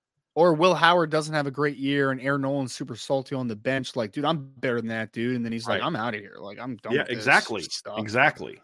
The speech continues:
Speaker 2: Exactly. You're
Speaker 1: Yeah.
Speaker 2: gonna have to keep doing that because of how easily players can leave. Coaches have, "Hey, look, how do I know that these kids are gonna stay? I had a chance to go, uh, build, make my room better. I'm gonna take advantage of
Speaker 1: Yep.
Speaker 2: it."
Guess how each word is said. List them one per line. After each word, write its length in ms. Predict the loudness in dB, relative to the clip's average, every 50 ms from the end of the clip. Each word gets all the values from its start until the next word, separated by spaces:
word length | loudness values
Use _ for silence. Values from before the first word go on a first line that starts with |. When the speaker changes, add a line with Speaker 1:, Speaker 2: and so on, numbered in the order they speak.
| _ _ _ -14
Speaker 2:
Exactly. 520 | -10 -6 -2 0 0 0 0 -2 -8 -8 -4
You're 120 | -2 -2
Speaker 1:
Yeah. 40 | 0
Speaker 2:
gonna 120 | 2 2
have 80 | 0 0
to 60 | -2
keep 200 | -2 -2 0 2 4
doing 160 | 4 4 2
that 120 | 0 -2
because 260 | -2 0 0 0 2 4
of 60 | 6
how 260 | 6 8 8 6 6
easily 260 | 2 0 -2 -4 -2
players 260 | 2 2 2 2 2
can 120 | 0 -2 -2
leave. 180 | 0 0 -2
Coaches 300 | 0 0 0 0 0 -2
have, 120 | -4 -2 0
"Hey, 100 | 0 0
look, 280 | 0 -2 -4 -6 _ _ _ _ _ _ _ _ _ -4
how 140 | 0 2 4
do 100 | 6 6
I 80 | 6
know 180 | 6 6 4 4
that 100 | 2 2
these 180 | -2 -2 0 2
kids 180 | 2 2 2 2
are 40 | 0
gonna 120 | 0 0
stay? 420 | 0 2 2 2 2 0 -4 -10 _ _ _ _ _ _ _ 2
I 120 | 6 6
had 100 | 6 6
a 20 | 4
chance 200 | 4 2 2 4 4
to 40 |
go, 160 | 2 2 2 2
uh, 220 | 0 -2 -2 -2
build, 340 | -4 -2 2 2 2 4 4
make 160 | 2 2 2
my 100 | 4 4 4
room 220 | 4 2 2 2 2
better. 260 | 2 4 4 2 0
I'm 120 | 0 -2 -4
gonna 100 | -4 -4
take 160 | -4 -4 -4 -4
advantage 340 | -4 -4 -6 -6 -8 -8
of 80 | -6 -6
Speaker 1:
Yep. 100 | -6 -6
Speaker 2:
it." 60 | -8